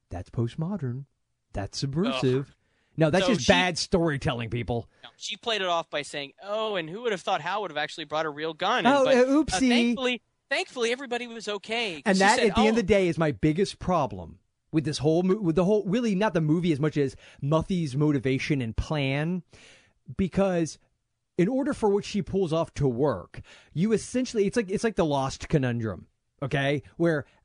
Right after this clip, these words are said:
Speaker 1: how would you know potentially what all these people, you know, were gonna do, where their motives are gonna, like, how they're gonna
Speaker 2: Right.
Speaker 1: react?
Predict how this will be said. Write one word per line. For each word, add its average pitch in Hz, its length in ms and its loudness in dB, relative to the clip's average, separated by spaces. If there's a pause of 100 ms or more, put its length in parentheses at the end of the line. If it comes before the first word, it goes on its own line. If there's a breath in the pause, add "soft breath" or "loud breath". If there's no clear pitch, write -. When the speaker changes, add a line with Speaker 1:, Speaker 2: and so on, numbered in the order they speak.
(160)
Speaker 1:
how 196 280 -2
would 262 180 0
you 226 140 2
know 170 580 0
potentially 147 540 -2
what 139 160 -2
all 151 160 0
these 160 160 -4
people, 147 520 0
you 135 120 -2
know, 127 120 0
were 117 140 -4
gonna 110 220 -4
do, 202 340 4
where 143 220 0
their 123 160 -2
motives 151 520 0
are 180 120 -2
gonna, 165 240 -2
like, 139 160 -4
how 147 180 0
they're 147 140 0
gonna 143 160 2
Speaker 2:
Right. 120 160 -2
Speaker 1:
react? 156 580 -4